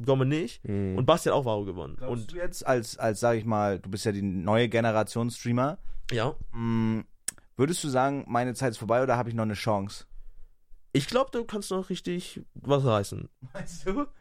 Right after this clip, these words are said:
Speaker 3: Danke. Das
Speaker 1: Ja,
Speaker 3: war
Speaker 1: ich denke, ich glaub, jeder kann was reißen, wenn er n-, eine gute Humorsparte trifft.
Speaker 2: Und das trifft ja Mike.
Speaker 3: Aber ich bin alt.
Speaker 2: Ja, das stimmt ja.
Speaker 1: Ja.
Speaker 3: Vielleicht ist mein, keine Ahnung, vielleicht ist mein, ich hab richtig alte Zuschauer auch.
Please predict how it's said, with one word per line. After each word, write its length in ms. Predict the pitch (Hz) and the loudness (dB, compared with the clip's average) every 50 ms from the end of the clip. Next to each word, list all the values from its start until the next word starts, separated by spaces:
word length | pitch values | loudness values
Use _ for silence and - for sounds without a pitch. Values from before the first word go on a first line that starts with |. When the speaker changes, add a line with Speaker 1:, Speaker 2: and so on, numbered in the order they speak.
| - - - | -14 -4 -2
Speaker 3:
Danke. 380 | 139 98 120 104 110 95 98 98 | 0 0 0 0 0 0 0 0
Das 100 | - - | -2 2
Speaker 1:
Ja, 180 | 120 143 117 95 | 2 2 2 2
Speaker 3:
war 100 | - - | 0 -4
Speaker 1:
ich 80 | 123 - | -6 -4
denke, 560 | 170 175 196 - 196 196 196 190 190 196 - - | -4 -4 -2 -2 -2 -2 -2 -2 -4 -6 -6 -8
ich 80 | - | -8
glaub, 160 | - 127 120 110 | -6 -6 -4 0
jeder 220 | 113 120 139 135 | 0 2 2 2
kann 120 | 127 123 104 | 2 2 -2
was 160 | 101 98 - | -2 -2 0
reißen, 280 | 104 101 101 - - 104 | 0 0 0 0 -2 -2
wenn 80 | 101 101 | 0 2
er 280 | 98 98 98 95 - - _ _ _ - - - - _ _ _ _ - - - - - | 2 2 0 -2 -4 -8 _ _ _ -20 -20 -20 -20 _ _ _ _ -20 -20 -18 -4 0
n-, 420 | 143 139 139 135 135 135 123 - - - | 2 4 4 4 4 4 2 -2 -6 -6
eine 180 | 117 143 139 131 | -2 0 2 2
gute 340 | 127 151 147 143 127 120 123 | 2 2 4 4 4 6 4
Humorsparte 540 | 131 127 127 127 131 - - 117 110 107 - | 4 4 4 4 2 2 2 0 0 0 -2
trifft. 360 | - 101 98 98 - - - - - - - - - | -4 -4 -4 -4 -6 -10 -16 -16 -12 -8 -8 -2 2
Speaker 2:
Und 140 | 104 101 95 | 2 4 4
das 120 | 92 - | 2 2
trifft 200 | - 113 - - | 0 -2 2 2
ja 80 | 90 87 | 2 2
Mike. 320 | 87 85 85 87 - - - - - - - - - - - - - - - - - - - - - | 4 2 2 0 -2 -6 -16 -18 -18 -20 -20 -18 -14 -8 -6 -6 -4 -4 -6 -8 -8 -10 -14 -14 -16
Speaker 3:
Aber 80 | - 87 | -18 -18
ich 40 | - | -16
bin 100 | - 87 | -16 -16
alt. 320 | 87 98 107 101 - - - | -14 -12 -12 -12 -10 -4 -2
Speaker 2:
Ja, 260 | - 160 80 78 - - - | 0 2 2 2 2 2 2
das 160 | - 90 - | 2 2 2
stimmt 200 | - 92 87 82 | 2 0 0 2
ja. 160 | 80 78 - - - - | 0 0 -2 -4 -8 -12
Speaker 1:
Ja. 260 | - 139 120 - - - - - - - | -10 -8 -8 -6 -6 -6 -8 -8 -10 -6
Speaker 3:
Vielleicht 260 | - 98 95 95 90 | -2 0 0 0 0
ist 100 | 92 87 | -2 -2
mein, 340 | 107 101 98 95 92 90 87 - - - | 0 0 2 2 0 0 -2 -4 -4 -4
keine 200 | - 101 95 92 | -2 0 0 2
Ahnung, 320 | 92 104 104 101 95 90 | 2 0 0 0 -2 -4
vielleicht 220 | - - 87 87 85 | -4 -4 -4 -4 -4
ist 80 | 82 - | -4 -4
mein, 140 | 95 90 85 | -2 -2 -2
ich 120 | 104 - | -2 -2
hab 100 | 117 95 107 | -2 -2 -2
richtig 220 | 139 143 147 - | -2 -2 -2 0
alte 200 | - 127 120 135 117 | 0 0 0 -2 -4
Zuschauer 480 | - - 147 - - 98 90 87 78 | -4 -6 -4 0 2 2 2 2 0
auch. 200 | 80 85 85 - | 0 -4 -4 -6